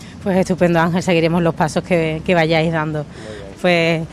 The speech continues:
esto es todo por ahora, Susana, sobre el calendario escolar, a la espera de que el Ministerio dé el visto bueno.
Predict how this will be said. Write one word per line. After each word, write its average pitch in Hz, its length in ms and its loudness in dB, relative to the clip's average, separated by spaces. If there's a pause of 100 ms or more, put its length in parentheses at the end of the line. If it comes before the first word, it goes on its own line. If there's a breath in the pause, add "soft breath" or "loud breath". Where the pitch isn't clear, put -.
(180 loud breath)
esto 190 180 -2
es 190 80 0
todo 226 260 2
por 208 160 4
ahora, 220 360 6
Susana, 214 340 0
sobre 190 300 2
el 180 100 0
calendario 180 440 2
escolar, 160 360 0
a 165 160 -2
la 160 80 -2
espera 185 340 -2
de 180 80 -4
que 185 100 -8
el 175 40 -8
Ministerio 180 420 -8
dé 180 60 -8
el 170 60 -10
visto 170 240 -12
bueno. 147 180 -12